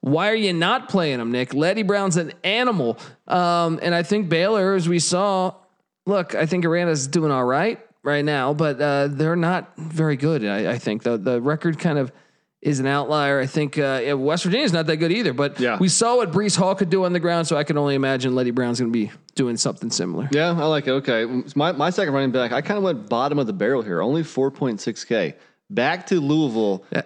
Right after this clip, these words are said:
Speaker 2: Once
Speaker 1: Ding,
Speaker 2: again,
Speaker 1: ding. He's my flex.
Speaker 2: fading
Speaker 1: Yeah.
Speaker 2: that U V A
Speaker 1: Yeah.
Speaker 2: defense. Jalen Mitchell is their top running back. He has,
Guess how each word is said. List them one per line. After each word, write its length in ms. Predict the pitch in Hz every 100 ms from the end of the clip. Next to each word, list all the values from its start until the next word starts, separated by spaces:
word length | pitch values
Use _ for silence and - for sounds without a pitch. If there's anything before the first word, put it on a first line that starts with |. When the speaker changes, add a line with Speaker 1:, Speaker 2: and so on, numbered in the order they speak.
| -
Speaker 2:
Once 220 | 123 175
Speaker 1:
Ding, 200 | 208 220
Speaker 2:
again, 160 | - 175
Speaker 1:
ding. 320 | 202 196 170
He's 220 | 180 185
my 160 | 190 175
flex. 440 | 185 165 123 -
Speaker 2:
fading 380 | 170 190 208 202
Speaker 1:
Yeah. 240 | 185 180
Speaker 2:
that 80 | 175
U 140 | 170 170
V 140 | 175
A 20 | 165
Speaker 1:
Yeah. 40 | 139 165
Speaker 2:
defense. 340 | 151 135 120 -
Jalen 400 | 143 170 190 165
Mitchell 480 | 160 190 - 139
is 180 | 135 127
their 180 | 117 147
top 320 | 147 151 156
running 260 | 127 139 139
back. 220 | 107 104
He 180 | - 135
has, 320 | 135 123 110